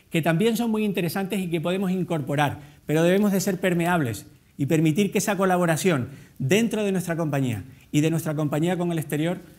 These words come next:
se produzca y se produzca de una forma interesante. Hablamos de una necesidad de un cambio cultural. La cultura dentro de la empresa se tiene que basar en un modelo de transparencia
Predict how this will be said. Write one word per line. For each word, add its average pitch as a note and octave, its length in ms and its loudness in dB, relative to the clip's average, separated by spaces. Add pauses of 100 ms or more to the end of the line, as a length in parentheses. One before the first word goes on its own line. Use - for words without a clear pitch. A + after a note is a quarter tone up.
(160)
se - 180 -2
produzca F3 400 0
y G3+ 60 0
se F3 120 0
produzca D#3+ 520 0 (280)
de D#3+ 60 -2
una E3 160 2
forma E3+ 480 -2 (160)
interesante. C#3 680 -2 (880)
Hablamos F#3 400 6
de G#3 60 2
una G3 100 2
necesidad F3+ 340 0
de G#3 60 -2
un F#3+ 80 -2
cambio G3 260 0
cultural. D#3+ 640 -2 (600)
La C#3 200 0
cultura C#3+ 600 2
dentro E3 260 0
de F#3 40 0
la F3+ 80 0
empresa F#3 320 -2
se E3 140 -4
tiene F3 180 0
que F3 60 0
basar E3+ 260 -2
en F3 100 0
un E3+ 100 0
modelo F3 280 0
de E3+ 120 -2
transparencia D3+ 800 -4